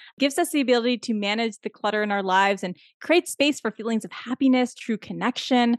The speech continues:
free time, self-confidence, and, and so much more. And I highly recommend that everybody read both books. There's a great connection between each book. So read the first one first and the second one second.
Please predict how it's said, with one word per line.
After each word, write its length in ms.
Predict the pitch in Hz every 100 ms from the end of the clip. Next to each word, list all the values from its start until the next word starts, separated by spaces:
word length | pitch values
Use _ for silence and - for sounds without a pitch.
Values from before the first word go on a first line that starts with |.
| - - _
free 200 | 214 185
time, 420 | - 233 240 247
self-confidence, 1000 | - 165 - - 220 220 220 214 220 -
and, 140 | 170 -
and 160 | 185 170
so 340 | - 247 240
much 260 | 247 247 -
more. 300 | 190 185 180
And 220 | 180 180 - -
I 40 | 202
highly 520 | - - 247 269 285
recommend 540 | 240 240 233 202 196
that 100 | -
everybody 380 | 202 220 220 220
read 240 | 202 202 -
both 220 | 202 226 -
books. 320 | 180 180 -
There's 180 | 196 - - -
a 80 | 220
great 340 | 170 254 302
connection 480 | - 233 202 - 226
between 360 | 196 - 220 208
each 180 | 214 -
book. 220 | 202 247 -
So 260 | 202 180 - _ -
read 260 | 214 254
the 60 | 254
first 300 | 247 254 -
one 160 | 233
first 340 | 233 214 226 -
and 120 | 196
the 40 | 196
second 320 | 196 - 196
one 140 | 185
second. 520 | - 233 247 233 -